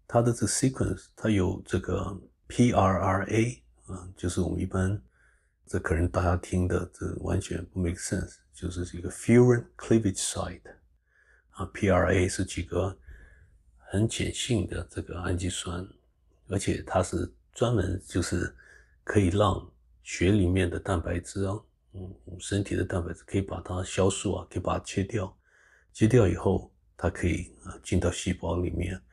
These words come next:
而且它可以影响到整个血的 clotting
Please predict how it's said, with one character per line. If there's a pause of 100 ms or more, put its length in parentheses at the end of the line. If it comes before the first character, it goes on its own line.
(300)
而
且
它
可
以 (280)
影
响
到
整
个 (960)
血
的
clotting